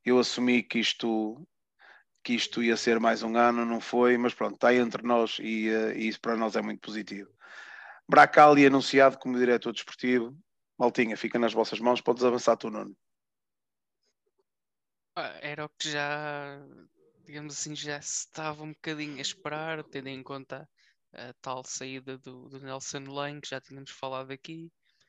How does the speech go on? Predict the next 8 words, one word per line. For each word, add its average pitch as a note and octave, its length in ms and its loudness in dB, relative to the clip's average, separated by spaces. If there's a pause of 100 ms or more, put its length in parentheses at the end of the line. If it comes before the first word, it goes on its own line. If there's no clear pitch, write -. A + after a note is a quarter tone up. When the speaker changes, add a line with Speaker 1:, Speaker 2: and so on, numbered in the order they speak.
(240)
Speaker 2:
Não D3+ 200 -6
era D#3 180 -2
anunciado D3+ 480 -8
ninguém, D#3 580 -10
sabia-se C#3 680 -8
que - 100 -8
à C3+ 80 -4
partida C3+ 960 -12